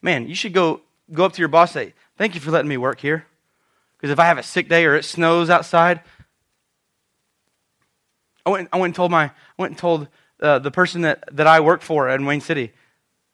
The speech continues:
on Friday when we went back to school. I said, "I really appreciate having a job that I still get paid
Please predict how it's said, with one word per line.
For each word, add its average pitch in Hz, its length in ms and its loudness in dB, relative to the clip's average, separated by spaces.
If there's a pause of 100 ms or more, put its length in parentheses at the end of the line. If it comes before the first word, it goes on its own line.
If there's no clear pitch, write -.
(560)
on 143 120 2
Friday 135 520 4
when 135 100 -8
we 135 80 -2
went 143 140 -2
back 147 140 2
to 135 60 -14
school. 160 400 -4 (840)
I - 80 -6
said, 165 160 -2
"I 185 40 4
really 185 240 2
appreciate 131 580 -4 (1200)
having 139 320 -2
a 120 60 -8
job 123 340 -2 (1400)
that 139 100 -2
I 135 40 0
still 170 180 -4
get 165 160 -2
paid 110 380 -6